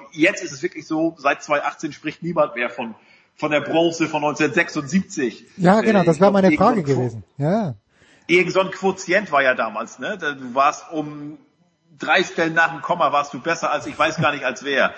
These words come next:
Speaker 1: Aber ich glaube, damals war es auch so, da waren die Kanadier und die Schweden gar nicht dabei gewesen. Und irgendwie sowas. Aber ja, also das ist jetzt was anderes. Ähm, aber trotzdem ist es natürlich, das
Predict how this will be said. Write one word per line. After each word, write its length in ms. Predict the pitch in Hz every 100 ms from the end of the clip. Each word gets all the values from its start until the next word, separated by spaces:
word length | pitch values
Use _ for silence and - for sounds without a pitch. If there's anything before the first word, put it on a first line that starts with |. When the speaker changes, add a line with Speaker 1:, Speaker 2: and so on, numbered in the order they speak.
| - - -
Speaker 1:
Aber 240 | - 240
ich 180 | 339 -
glaube, 640 | - 139 143 196 214 233 202
damals 400 | 147 143 175 165
war 100 | 165
es 80 | 165
auch 120 | 151
so, 180 | 156 175
da 160 | 156
waren 160 | 143 143
die 120 | 139
Kanadier 680 | - 151 131 123 165 190 180
und 100 | 180
die 80 | 147
Schweden 460 | - 160 196 131
gar 160 | 123 135
nicht 140 | -
dabei 280 | 123 - 156
gewesen. 460 | 135 104 101 - - _ - - - - -
Und 200 | 110 117
irgendwie 220 | 127 123
sowas. 320 | 117 110 95
Aber 180 | 101 110
ja, 220 | 120 117
also 180 | 101 110
das 220 | 156 160
ist 100 | 151
jetzt 240 | 151 - 131 107
was 200 | 131 -
anderes. 440 | 143 151 170 160 - - - _ _ _ 147
Ähm, 480 | 147 139 139 - -
aber 180 | 165 160
trotzdem 400 | 226 226 151 143
ist 140 | 147
es 60 | -
natürlich, 520 | - 156 311 - - - _ _ _ _ _ _ _ _ _ _
das 220 | 165 170